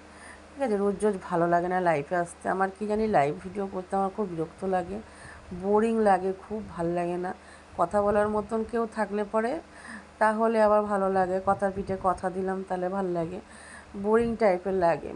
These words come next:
ভালো লাগে না আর আমার লাইভ ভিডিও করতে, তবুও মাঝে মধ্যে আসতে হয়। তো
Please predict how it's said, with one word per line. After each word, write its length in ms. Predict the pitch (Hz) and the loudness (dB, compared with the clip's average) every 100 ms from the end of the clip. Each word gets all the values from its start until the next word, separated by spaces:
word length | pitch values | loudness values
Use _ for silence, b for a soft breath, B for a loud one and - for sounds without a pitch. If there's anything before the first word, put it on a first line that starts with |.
| 185 | -8
ভালো 260 | 196 214 | -2 0
লাগে 260 | 208 160 147 | 2 2 -2
না 160 | 147 | -6
আর 60 | - | -6
আমার 200 | 175 180 | -4 -2
লাইভ 240 | 175 165 175 | -2 -2 -4
ভিডিও 240 | 170 180 170 | -6 -6 -6
করতে, 260 | 143 135 185 | -8 -10 -8
তবুও 240 | - 262 277 | -6 -2 0
মাঝে 260 | 233 180 | 0 0
মধ্যে 280 | 190 180 180 | -4 -6 -4
আসতে 400 | 180 175 - 180 | -4 -4 -6 -6
হয়। 340 | 185 175 156 - B B B B B - - | -4 0 -2 -2 B B B B B -20 -8
তো 240 | 202 190 | -2 -2